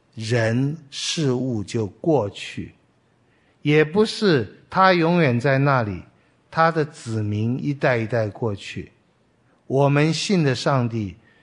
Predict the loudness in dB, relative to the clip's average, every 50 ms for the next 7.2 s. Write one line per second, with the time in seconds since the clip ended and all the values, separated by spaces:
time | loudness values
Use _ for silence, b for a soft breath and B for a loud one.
0 | b b b -12 -6 -2 -2 0 0 0 -2 -2 -2 -4 -4 -2 -2 0 0 0
1 | 0 0 0 0 0 -2 -4 -6 -8 -10 -8 -4 -2 0 0 0 -2 -6 -8 -10
2 | -12 -8 -4 -4 -2 -2 -4 -6 -6 -4 -4 -4 -4 -4 -8 -8 -10 -10 -12 -12
3 | b b b b b b b b 0 2 2 2 0 -2 -4 -4 -2 0 0 0
4 | 2 2 0 2 2 2 0 0 0 -2 -2 -2 -2 -4 -2 -2 -2 -2 -4 -6
5 | -6 -8 -10 -8 -6 -4 -4 -4 -6 -8 -12 b b b b b b b -4 -2
6 | 0 2 2 0 0 0 0 2 2 2 2 0 0 0 0 2 2 2 0 -2
7 | -4 -6 -6 -8